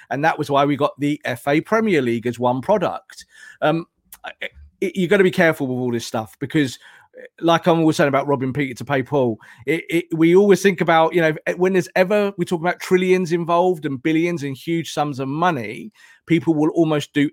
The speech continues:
anything to facilitate to get it. Yeah. And that's really where we are with this. And,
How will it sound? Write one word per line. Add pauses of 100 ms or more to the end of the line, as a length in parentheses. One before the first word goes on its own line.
(120)
anything
to
facilitate
to
get
it. (200)
Yeah.
And
that's
really
where
we
are
with
this. (380)
And,